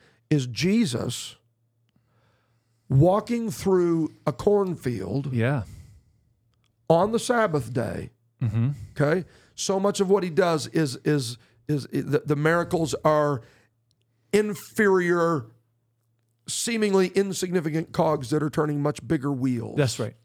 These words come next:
Speaker 2: That's
Speaker 1: Right?
Speaker 2: right.
Speaker 1: It's always connected to a larger narrative that is taking place.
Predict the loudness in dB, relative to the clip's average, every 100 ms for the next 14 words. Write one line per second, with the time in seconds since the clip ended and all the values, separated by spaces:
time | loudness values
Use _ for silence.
0 | _ -4 2 2 0 -8 _ _ -4 0
1 | 4 4 2 -2 0 0 -2 -4 2 4
2 | 4 0 -10 -2 0 4 2 2 0 -2
3 | 0 2 0 -2 -4 -4 -6 -12 _ -4
4 | -2 -2 -2 -4 -2 -6 -4 -6 -8 -16